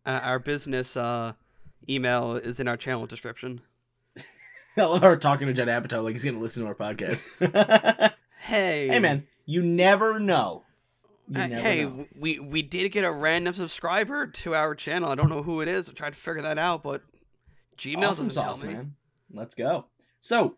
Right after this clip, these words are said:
Speaker 2: closing out the show. Bum, bum, bum, bum.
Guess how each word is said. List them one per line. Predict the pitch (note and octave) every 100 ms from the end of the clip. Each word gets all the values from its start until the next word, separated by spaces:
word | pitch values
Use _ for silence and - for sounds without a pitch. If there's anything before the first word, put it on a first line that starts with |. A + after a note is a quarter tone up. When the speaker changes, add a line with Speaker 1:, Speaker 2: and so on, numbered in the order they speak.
| _ _ _ _ _ _ _
Speaker 2:
closing | - A3 G3 G3
out | G3+ F#3+
the | G3+
show. | F#3 G#3+ G#3 A3 F#3 B2+
Bum, | A2 G2+
bum, | G#2
bum, | -
bum. | D3+ D3 D3 C#3+